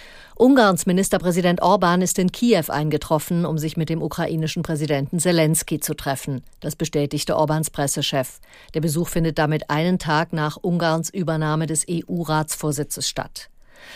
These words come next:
Bei den Gesprächen soll es um die Aussichten auf Frieden zwischen Russland und der Ukraine und um die bilateralen ukrainisch-ungarischen Beziehungen gehen.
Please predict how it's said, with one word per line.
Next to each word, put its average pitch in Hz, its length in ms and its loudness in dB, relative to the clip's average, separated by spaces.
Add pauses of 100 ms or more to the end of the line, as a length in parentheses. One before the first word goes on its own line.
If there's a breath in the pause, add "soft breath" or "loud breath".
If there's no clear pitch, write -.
(120)
Bei 185 100 4
den 202 140 6
Gesprächen 226 480 4
soll 190 160 4
es 185 120 0
um 175 140 0
die 165 140 0
Aussichten 175 560 2
auf 151 160 -2
Frieden 190 520 2
zwischen 151 380 -2
Russland 156 420 0
und 160 160 -4
der 156 160 -2
Ukraine 170 640 2 (300 loud breath)
und 185 180 -2
um 185 120 4
die 170 100 0
bilateralen 170 840 2
ukrainisch-ungarischen 165 1300 -2
Beziehungen 151 640 0
gehen. 139 380 -4